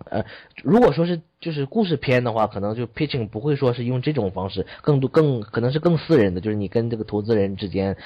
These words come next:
或者说你跟这个发行商之间去谈。但是，呃，但是你做纪录片的话，它是有这种 pitching 会议的嘛。然后就好多人就有这种点子，就说我在拍这个怎么怎么样的东西，然后去 pitching，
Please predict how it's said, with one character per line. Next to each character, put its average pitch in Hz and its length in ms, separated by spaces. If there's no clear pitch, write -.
或 117 100
者 110 80
说 113 240
你 90 200
跟 110 200
这 110 100
个 92 340
发 120 140
行 117 140
商 127 180
之 123 100
间 101 140
去 104 80
谈。 - 300
但 160 140
是， 165 180
呃， 127 280
但 170 160
是 180 80
你 113 140
做 143 100
纪 175 140
录 185 100
片 135 180
的 131 80
话， 117 120
它 131 100
是 147 180
有 104 140
这 104 80
种 113 140
pitching 113 400
会 107 160
议 104 120
的 57 140
嘛。 - 140
然 135 100
后 180 100
就 185 120
好 107 220
多 127 180
人 110 380
就 120 100
有 98 140
这 104 100
种 95 300
点 92 300
子， 85 120
就 104 120
说 98 220
我 90 200
在 107 140
拍 110 260
这 107 80
个 104 120
怎 92 100
么 92 60
怎 95 80
么 98 80
样 92 60
的 92 40
东 98 160
西， 101 60
然 95 120
后 98 280
去 - 220
pitching， 107 420